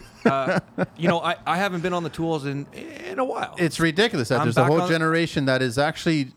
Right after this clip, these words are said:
Speaker 2: uh, completely illiterate to math.
Speaker 1: Yeah.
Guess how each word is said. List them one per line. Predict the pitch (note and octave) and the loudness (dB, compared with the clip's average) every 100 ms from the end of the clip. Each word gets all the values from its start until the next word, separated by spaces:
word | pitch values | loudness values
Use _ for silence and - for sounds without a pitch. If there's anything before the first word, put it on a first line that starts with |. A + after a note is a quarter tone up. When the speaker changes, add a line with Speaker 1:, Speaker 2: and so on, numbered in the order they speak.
| - | -12
Speaker 2:
uh, | A2+ | -8
completely | - A2+ - D#3 E3+ F3 F3 F3 - _ - - _ - | -2 -2 2 0 2 0 0 -2 -6 _ -20 -20 _ -2
illiterate | D3 C3 C#3+ D3+ D#3 E3 - | 2 2 2 2 0 -2 -2
to | C#3 | 0
math. | B2+ D3+ G2 - - - _ _ _ _ - | 2 2 0 -6 -18 -20 _ _ _ _ -10
Speaker 1:
Yeah. | C#3+ | -10